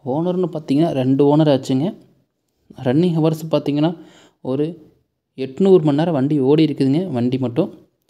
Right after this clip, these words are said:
ஃபோர் வீல் டிரைவ் ஆப்ஷன் உள்ள வண்டி தாங்க இது. ஆர்டினரி ஸ்டேரிங்கு, பவர் ஸ்டேரிங் இல்லைங்க. டிராக்டர் மட்டும்தான் கொடுக்கறதா சொல்லியிருக்காங்க, வெறும் வண்டி மட்டும்தான். டயர் கண்டிஷன் பத்தி பார்க்கலாங்க. ஃப்ரண்ட் டயர் பார்த்தீங்கன்னா,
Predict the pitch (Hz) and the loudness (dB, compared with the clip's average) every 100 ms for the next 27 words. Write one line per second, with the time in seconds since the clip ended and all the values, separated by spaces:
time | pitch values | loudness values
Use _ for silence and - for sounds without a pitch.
0 | _ _ _ _ _ _ _ 147 165 175 | _ _ _ _ _ _ _ -6 -2 0
1 | 160 151 151 131 135 - 139 135 120 123 | 2 2 0 -4 -6 -4 -2 -2 -2 -2
2 | 135 127 123 120 151 - - _ _ _ | -2 -2 -4 -2 -4 -6 -14 _ _ _
3 | _ _ 120 135 151 147 135 127 123 151 | _ _ -8 -2 0 0 0 0 0 -2
4 | 175 120 127 131 123 120 117 123 175 - | -4 -6 -2 0 0 0 0 -2 -2 -6
5 | - _ _ _ _ _ _ _ _ _ | -18 _ _ _ _ _ _ _ _ _
6 | _ - 127 143 - 143 127 127 147 156 | _ -12 -10 -10 -4 0 -2 0 2 2
7 | 143 131 131 131 120 120 131 123 127 123 | 2 0 0 -2 -2 -2 -2 -2 -2 0
8 | 123 123 123 123 143 185 - _ _ _ | 0 -2 -4 -4 -2 -4 -12 _ _ _
9 | _ _ _ _ _ _ - 135 160 160 | _ _ _ _ _ _ -2 0 0 -2
10 | 147 143 139 - 131 131 131 151 - - | -4 -6 -6 -8 -4 -2 -2 -4 -6 -18
11 | _ _ - 135 160 180 175 165 151 156 | _ _ -6 -4 -2 -2 -2 -2 -4 -2
12 | 143 143 | -4 -2